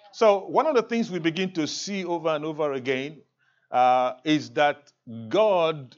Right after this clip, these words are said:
gave us dominion. You know, one of the challenges we see is that people become so religious, like we were taught this morning, and the whole essence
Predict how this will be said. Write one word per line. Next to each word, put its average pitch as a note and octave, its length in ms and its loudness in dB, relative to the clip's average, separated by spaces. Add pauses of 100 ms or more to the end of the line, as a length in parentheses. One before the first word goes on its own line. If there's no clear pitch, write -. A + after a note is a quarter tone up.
(200)
gave F3+ 420 -2
us D#3 220 -4
dominion. C#3+ 800 -4 (600)
You E3 120 -10
know, D#3 300 -4 (100)
one A#3 240 -2
of A3 80 -4
the F3+ 100 -6
challenges E3+ 580 -2
we C3+ 120 -4
see C3+ 500 -8
is B2+ 120 -12
that C3 220 -6
people G#3+ 220 -4
become D#3+ 360 -4
so D#3+ 460 -6 (140)
religious, C3+ 760 -2
like A#2 200 -8
we B2+ 60 -8
were A#2 120 -6
taught B2 260 -10
this B2+ 180 -14
morning, A#2 340 -8
and C3+ 160 -8
the D#3 140 0
whole A#3 340 -2 (120)
essence F#3+ 580 -4